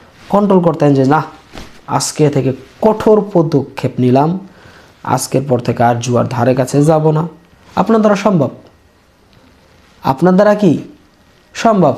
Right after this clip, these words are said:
আবার যদি বলেন যে, "টাকা হইছে, দেখি একটু খেলা,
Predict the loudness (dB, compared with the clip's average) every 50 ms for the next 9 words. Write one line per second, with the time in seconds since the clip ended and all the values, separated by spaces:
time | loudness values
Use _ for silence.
0 | -4 -4 -2 0 2 2 2 2 2 2 4 4 4 4 4 4 4 4 4 6
1 | 6 6 4 2 0 -4 -10 -16 -16 -16 -20 -20 -20 -20 -20 -20 -20 -20 -20 -20
2 | _ -6 -6 -2 0 2 0 2 2 0 2 2 2 0 0 0 -2 -2 -2 -6
3 | -2 0 2 4 4 4 2 0 -4